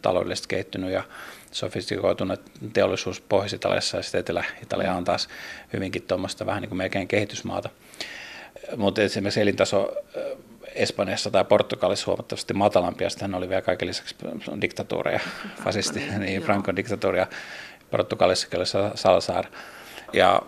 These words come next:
Speaker 1: kyllähän nämä silloin alkuvaiheessa niin o-, oli ideana se, että jos halutaan luoda tällaista talousyhteisöä, niin se on parempi toimia siten, että siihen otetaan mukaan nämä kehittyneemmät maat,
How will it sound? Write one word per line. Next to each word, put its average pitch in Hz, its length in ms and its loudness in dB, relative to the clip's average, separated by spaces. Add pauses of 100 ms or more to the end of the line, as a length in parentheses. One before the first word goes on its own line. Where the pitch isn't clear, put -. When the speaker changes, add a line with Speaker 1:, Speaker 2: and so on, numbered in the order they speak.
(260)
Speaker 1:
kyllähän 98 320 2
nämä 95 160 4
silloin 98 300 2
alkuvaiheessa 95 560 4
niin 90 180 -2 (380)
o-, 98 220 2
oli 104 460 0
ideana 95 340 2
se, 90 220 2
että - 260 0 (180)
jos - 180 -4
halutaan 90 340 2
luoda 92 220 2
tällaista - 360 -4
talousyhteisöä, - 800 -2
niin 90 140 -6
se - 100 -8
on - 80 -6
parempi 87 360 0 (300)
toimia 90 300 0
siten, - 300 -4
että 87 160 -8
siihen 90 180 -6
otetaan 87 340 -4
mukaan 90 320 -6
nämä 87 140 -6 (800)
kehittyneemmät 92 720 2
maat, 101 440 4